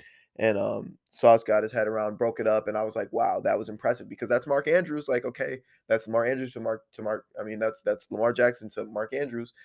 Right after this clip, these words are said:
We've seen that tons of times in, in, in their careers, so we know that that's legit. You know what I'm saying? Mark Andrews is a, is an elite player, and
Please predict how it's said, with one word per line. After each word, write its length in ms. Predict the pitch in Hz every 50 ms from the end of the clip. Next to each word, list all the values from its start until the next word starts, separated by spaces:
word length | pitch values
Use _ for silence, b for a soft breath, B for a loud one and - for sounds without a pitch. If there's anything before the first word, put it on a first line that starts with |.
| b b b
We've 140 | - 113 113
seen 360 | - - - 135 143 151 135
that 240 | 120 117 117 117 - - _ _ _ _ _ _ _ -
tons 240 | - 110 107 104
of 80 | 110 107
times 480 | 131 135 147 143 127 123 120 120 - - _ _ -
in, 240 | 104 104 101 - -
in, 300 | - 104 104 104 170 - _ _ _ _ _
in 160 | 113 110 107
their 160 | 107 107 107
careers, 340 | - - 123 135 127 123 -
so 80 | - 104
we 140 | 104 110
know 180 | 107 117 120 123
that 180 | - 123 107 98
that's 220 | 101 104 - -
legit. 420 | 113 110 107 - 127 135 131 - _ _ _ _ _ _ _ _ _ _ _ _ _ _
You 80 | - -
know 80 | 104 101
what 100 | 104 107
I'm 120 | 104 104
saying? 500 | - - 113 117 120 120 113 - - - _ _
Mark 240 | 101 104 107 120 123
Andrews 380 | 123 120 117 110 110 110 104
is 20 | 107
a, 140 | 104 104 101 -
is 80 | 113 104
an 120 | 110 101
elite 360 | 98 101 101 123 131 - -
player, 460 | - - 123 131 139 120 113 - - _ _ _ _ _ _ _ _ _ _ _ _ _ _ _ _ _ -
and 480 | 104 107 107 104 101 101 95 - -